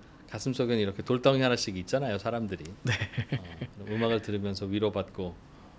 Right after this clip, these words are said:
Speaker 1: 모르는 가수, 모르는 성악가, 모르는 작곡가가, 어, 전해준 음악인데도 불구하고
Speaker 2: 음.
Speaker 1: 참 그래서 의미 있는 것 같습니다. 에, 삼만이라는 숫자를 또, 어, 인생의 숫자로 꼽아주셨어요.
Speaker 2: 아, 네네.
Speaker 1: 음,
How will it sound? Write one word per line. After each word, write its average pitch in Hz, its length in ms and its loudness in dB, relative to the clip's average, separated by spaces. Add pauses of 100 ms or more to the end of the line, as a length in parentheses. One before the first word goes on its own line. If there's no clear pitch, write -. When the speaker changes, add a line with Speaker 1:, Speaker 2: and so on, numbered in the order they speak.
(200)
Speaker 1:
모르는 160 460 6
가수, 123 280 2
모르는 123 360 2
성악가, 113 520 0
모르는 123 400 2
작곡가가, 95 680 -2 (680)
어, 90 260 -8
전해준 107 440 0
음악인데도 95 560 -2
불구하고 85 580 -10
Speaker 2:
음. 110 500 2 (300)
Speaker 1:
참 - 180 -8
그래서 110 200 -4
의미 135 280 6
있는 131 180 6
것 127 80 0
같습니다. 78 500 -6 (480)
에, 110 440 2
삼만이라는 214 840 10
숫자를 113 540 4 (180)
또, 101 240 4 (300)
어, 95 280 -2
인생의 113 420 2
숫자로 107 360 2
꼽아주셨어요. 104 800 2 (100)
Speaker 2:
아, 117 260 4
네네. 101 240 4 (340)
Speaker 1:
음, 98 500 0